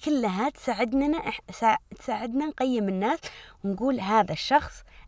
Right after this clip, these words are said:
أنجح من هذا الشخص. مع إنه لا، عادي، مو شرط. ممكن ناس تكون وصلت وكذا، بس هي مو بسعيدة أو مو بهذا الهدف اللي هي، يعني، تطمح له. وشيء ثاني، الشهادات. واحد عنده دكتوراه أو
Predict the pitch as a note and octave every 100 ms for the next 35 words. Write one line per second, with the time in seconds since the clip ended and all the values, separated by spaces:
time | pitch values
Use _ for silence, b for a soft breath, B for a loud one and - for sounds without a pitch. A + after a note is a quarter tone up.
0 | - G3 G3+ A#3 - F3+ D3+ E3 E3 D3+
1 | - - - - - C#4+ C#4 G#4+ D4 D#4
2 | - B3+ G#3+ A3 C#4+ - F3 - B B
3 | B B - B3 - G#3 G3+ G#3+ - -
4 | G3 F#3+ G#3 - F3 - F3+ B3+ D4+ A#3+
5 | G#3 - C4+ B B B - B3 G#3 -
6 | - D#3 - - G3 G#3+ C4 A3 F#3+ F3
7 | D3+ C#3+ D3+ D3 - E3+ D3+ D3+ - -
8 | - - D#3+ E3 - - - - - -
9 | - - - - _ - _ _ - -
10 | b b - - F4+ C4+ A#3 A#3 F4+ B
11 | B B B - - B3 B3+ A3 F3+ -
12 | - b b b b b b - G#3 A3
13 | - C#4+ - G3+ G3 F#3 F#3 - F#3 F3+
14 | F#3 B3 -